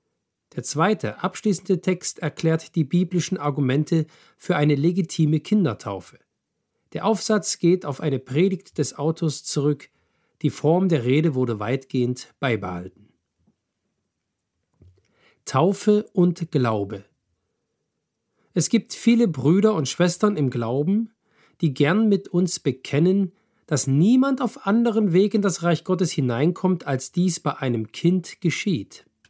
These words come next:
Matthäus achtzehn, zwei bis drei, also unverdient, ohne eigenes Hinzutun, eben aus Gnaden. Diese Geschwister in Christus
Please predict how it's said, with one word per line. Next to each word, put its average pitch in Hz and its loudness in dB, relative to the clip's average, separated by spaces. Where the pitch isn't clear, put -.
Matthäus 131 -2
achtzehn, 135 -6
zwei 139 -4
bis 139 -6
drei, 139 -4
also 131 -4
unverdient, 113 -6
ohne 262 0
eigenes 208 2
Hinzutun, 170 -2
eben 214 2
aus 147 -2
Gnaden. 110 -4
Diese 226 4
Geschwister 202 2
in 180 2
Christus - 0